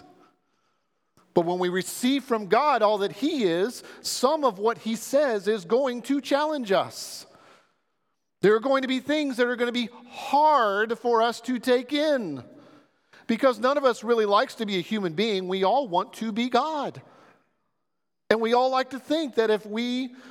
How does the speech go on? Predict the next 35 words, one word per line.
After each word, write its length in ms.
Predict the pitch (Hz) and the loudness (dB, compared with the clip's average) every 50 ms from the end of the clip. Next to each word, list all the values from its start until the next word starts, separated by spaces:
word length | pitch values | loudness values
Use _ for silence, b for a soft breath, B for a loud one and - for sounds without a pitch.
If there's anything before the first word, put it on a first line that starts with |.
| B B B | B B B
could 260 | - 226 220 226 208 | 2 4 4 4 4
have 340 | 190 196 202 214 220 208 190 - | 2 0 2 2 2 0 -2 0
all 260 | - 180 208 233 262 277 | 2 2 4 4 2 2
the 120 | 285 277 | 2 0
authority, 500 | 277 277 277 294 311 320 311 294 285 262 | -2 0 0 0 2 2 2 0 -2 -4
we 200 | 254 262 294 294 | -4 -2 -2 -2
would 120 | 294 285 | -2 -2
make 240 | 247 247 240 240 240 | -2 -2 -2 -2 -4
much 420 | 240 254 262 302 302 294 - - 240 | -6 -4 -2 -2 -2 -2 -4 -6 -4
different 340 | 254 240 - 247 247 240 | -4 -4 -2 -4 -6 -4
decisions 580 | 247 226 - - 214 196 175 151 165 170 165 175 | -6 -6 -2 0 0 0 0 -2 -4 -2 -2 -2
and 240 | 180 160 143 120 113 | -2 -2 -4 -8 -6
better 340 | - 120 131 147 170 151 131 | -6 -4 -2 -2 -2 -4 -4
ones. 760 | 120 98 92 98 95 101 92 92 - - - - - - _ b b b b b b b b b b b b _ _ _ _ _ _ _ _ _ _ _ _ _ _ _ _ _ _ - | -6 -10 -12 -14 -14 -16 -18 -18 -16 -16 -16 -16 -18 -20 _ b b b b b b b b b b b b _ _ _ _ _ _ _ _ _ _ _ _ _ _ _ _ _ _ -12
Therefore, 380 | 123 135 143 - 165 156 156 | -10 -10 -10 -8 -6 -6 -6
the 120 | 147 143 127 | -6 -8 -8
Bible, 720 | 117 127 123 - 139 151 143 135 120 110 101 - - - - - _ _ _ _ _ _ _ - | -6 -6 -6 -6 -8 -8 -8 -6 -8 -8 -8 -12 -16 -20 -20 -20 _ _ _ _ _ _ _ -10
God's 320 | 151 135 143 160 147 139 | -8 -6 -6 -6 -6 -10
word, 380 | 127 127 135 156 170 151 131 120 | -10 -10 -10 -8 -8 -8 -8 -8
is 140 | 110 101 | -10 -10
gonna 200 | - 147 156 170 | -10 -10 -10 -10
have 360 | 139 117 - 139 143 147 139 - - | -10 -10 -10 -10 -10 -10 -10 -8 -6
a 120 | 131 123 | -6 -6
bitter 540 | 117 - - - - 120 147 156 156 131 120 | -6 -8 -12 -10 -8 -6 -4 -4 -4 -4 -4
taste 560 | - - - - - 170 196 190 - - - - - - | -6 -10 -8 -6 -4 -4 -4 -6 -8 -14 -20 -20 -12 -8
to 200 | - 185 147 139 | -6 -2 -2 0
it 140 | 131 123 - B B B B | -2 -2 -4 B B B B
at 380 | - 156 151 131 - - - - | -2 -2 -2 -2 -6 -10 -14 -6
times, 420 | - 196 185 170 156 147 135 - - - - - - _ _ | -4 -2 -2 -2 -2 -4 -8 -12 -18 -20 -20 -20 -20 _ _
and 580 | - 175 190 226 254 254 262 254 247 247 277 247 - B B B B B B B B B | -10 -8 -6 -4 -2 -2 -2 -2 -2 -4 -6 -8 -8 B B B B B B B B B
it's 160 | B 165 - | B -10 -8
going 260 | - - 175 170 165 | -8 -8 -8 -8 -8
to 60 | 151 139 | -10 -10
be 100 | 147 143 | -10 -10
sweet. 600 | 143 - - - - 120 120 - - - - | -12 -14 -16 -18 -18 -20 -20 -20 -20 -20 -20